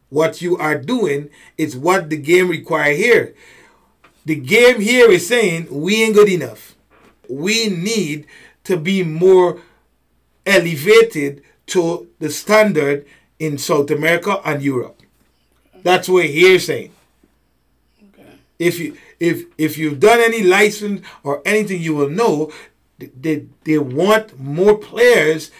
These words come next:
Speaker 1: This is why they're doing more studies. This is why all the courses are being improved and, and all of these things, because they have to catch up. So that argument is dead,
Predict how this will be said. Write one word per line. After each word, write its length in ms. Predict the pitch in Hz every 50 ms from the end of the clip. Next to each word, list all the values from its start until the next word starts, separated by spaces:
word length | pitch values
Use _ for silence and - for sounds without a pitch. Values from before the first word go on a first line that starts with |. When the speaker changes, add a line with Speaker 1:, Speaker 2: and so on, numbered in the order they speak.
| _ _
Speaker 1:
This 180 | - 175 175 180
is 120 | 185 165
why 200 | 160 175 180 185
they're 120 | 175 180 160 147
doing 240 | 147 185 196 196 180
more 220 | 170 175 180 180
studies. 560 | 175 - - - 214 220 233 214 180 175 170 156
This 160 | 180 180 165
is 140 | 170 156 151
why 340 | 160 170 170 170 170 156 - - - - - _ _
all 200 | - 170 175 180
the 80 | 170 156
courses 520 | - - - 214 208 202 185 185 190 180
are 120 | 180 160 156
being 240 | 156 165 170 175 170
improved 680 | 160 143 123 - - - 254 254 262 254 247 240 196 180
and, 180 | 160 135 120 -
and 120 | 143 147 147
all 200 | 170 190 202 196
of 80 | 190 175
these 200 | 190 180 165 -
things, 320 | 202 220 226 202 175 151
because 500 | 147 160 - - - 214 214 202 147 - - - - - - _ _
they 100 | - 175
have 680 | 160 131 - - - 165 160 160 160 170 180 180 175 - _ _ _ -
to 100 | - 185
catch 260 | - 202 170 175 -
up. 220 | 226 220 208 - _ _ _ _ _ _ _ _ _ _ _ _ _ _ _
So 380 | - - 196 190 180 - - - - _ _ _ _ _ 131
that 280 | 127 190 220 233 - -
argument 640 | 185 208 208 208 165 180 185 165 156 147 143 143 -
is 160 | 156 151 120
dead, 460 | 117 107 - 180 185 190 156 131 -